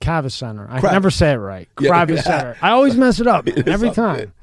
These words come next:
Speaker 2: Yeah, at the Cravis Center, uh, my dance company of nineteen years, Sean's Dance Factory, will be performing our, um, our annual production show at the Kravitz Center,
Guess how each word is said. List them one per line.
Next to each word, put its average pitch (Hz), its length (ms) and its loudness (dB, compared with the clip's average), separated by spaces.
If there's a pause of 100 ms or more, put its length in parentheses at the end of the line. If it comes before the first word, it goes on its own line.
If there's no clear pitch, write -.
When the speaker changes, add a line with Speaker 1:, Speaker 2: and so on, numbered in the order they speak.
(300)
Speaker 2:
Yeah, 139 140 2
at 127 180 2
the 131 80 -6
Cravis 135 240 -4
Center, 123 340 -8
uh, - 120 -10
my 123 180 -10
dance 123 380 -8
company 120 320 -10
of 120 120 -14
nineteen 117 380 -12
years, 135 380 -12
Sean's - 480 -14 (120)
Dance - 520 -14 (260)
Factory, 143 580 -8 (300)
will 123 100 -10
be 131 300 -10
performing - 640 -8
our, - 260 -12
um, - 300 -18 (560)
our 185 160 -14
annual 117 360 -14 (120)
production - 420 -14
show - 340 -12
at - 120 -12
the - 80 -16
Kravitz - 300 -10
Center, - 360 -12